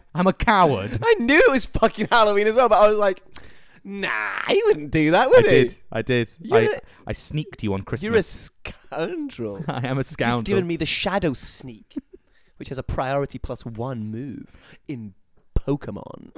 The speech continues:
Speaker 2: <laughs>
Speaker 1: Go outside.
Speaker 2: Sorry.
Speaker 1: Yeah, I gave you the shadow sneak. Uh, question no-, so, Michael, you're on two.
Speaker 2: I fucking hate you.
Speaker 1: So let's see if you can beat me with this
Speaker 2: Oh,
Speaker 1: last
Speaker 2: I'm a
Speaker 1: question.
Speaker 2: dickhead. I've
Speaker 1: Question
Speaker 2: got this
Speaker 1: number
Speaker 2: wrong.
Speaker 1: five. Which
Speaker 2: What, I
Speaker 1: one
Speaker 2: said
Speaker 1: of
Speaker 2: the disappointments
Speaker 1: these is
Speaker 2: room.
Speaker 1: not rated as one of the worst horror films of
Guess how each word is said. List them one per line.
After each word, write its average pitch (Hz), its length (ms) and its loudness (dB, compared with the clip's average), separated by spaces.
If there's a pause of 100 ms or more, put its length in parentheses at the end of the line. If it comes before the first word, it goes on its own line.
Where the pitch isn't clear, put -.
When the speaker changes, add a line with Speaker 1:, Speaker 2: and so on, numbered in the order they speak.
(140)
Speaker 2:
<laughs> - 60 -10
Speaker 1:
Go 131 140 -2
outside. - 480 -8 (280)
Speaker 2:
Sorry. - 400 -12 (1300)
Speaker 1:
Yeah, 151 220 6
I 143 60 2
gave 151 200 0
you 147 40 2
the 139 80 2
shadow 131 320 4
sneak. 127 500 -4
Uh, 160 240 6
question 180 720 -2
no-, 160 160 -2
so, 185 180 0
Michael, 196 280 -2
you're 156 120 -6
on 214 120 -4
two. 92 420 -8 (100)
Speaker 2:
I 311 140 -12
fucking - 320 -10
hate 180 160 -4
you. 117 320 -6
Speaker 1:
So - 160 -4
let's - 160 -2
see 202 100 -2
if 160 140 -2
you 139 40 -6
can 131 140 -4
beat 113 180 -4
me 95 120 -6
with 87 140 -8
this 90 120 -4
Speaker 2:
Oh, 180 360 8
Speaker 1:
last 143 40 4
Speaker 2:
I'm 139 100 -2
a 135 60 -4
Speaker 1:
question. 82 180 -8
Speaker 2:
dickhead. 143 60 -4
I've 131 80 -2
Speaker 1:
Question 127 400 -2
Speaker 2:
got 107 60 -2
this 104 80 -2
Speaker 1:
number - 120 -6
Speaker 2:
wrong. 95 300 -4
Speaker 1:
five. 104 100 -8
Which 170 220 0
Speaker 2:
What, - 140 -14
I - 20 -18
Speaker 1:
one 127 140 2
Speaker 2:
said 135 80 0
Speaker 1:
of 127 60 -6
Speaker 2:
the 143 40 -6
disappointments 131 920 -4
Speaker 1:
these 104 160 -6
is 95 80 -6
Speaker 2:
room. 117 80 0
Speaker 1:
not 135 240 0
rated 117 440 -4
as - 140 -12
one 95 140 -4
of 92 100 -8
the 95 80 -8
worst 98 520 -2
horror 110 280 -4
films 87 400 -8
of 87 100 -8